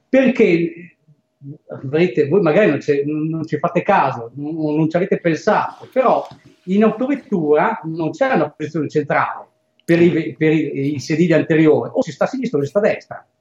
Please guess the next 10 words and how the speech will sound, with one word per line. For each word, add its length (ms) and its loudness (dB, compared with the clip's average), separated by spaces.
Cioè, 140 -4
quindi 520 2
siete 460 2
già 400 0
disallineati 1000 0
rispetto 840 -2
al 180 -2
centro 400 -4
del 160 4
veicolo. 720 -2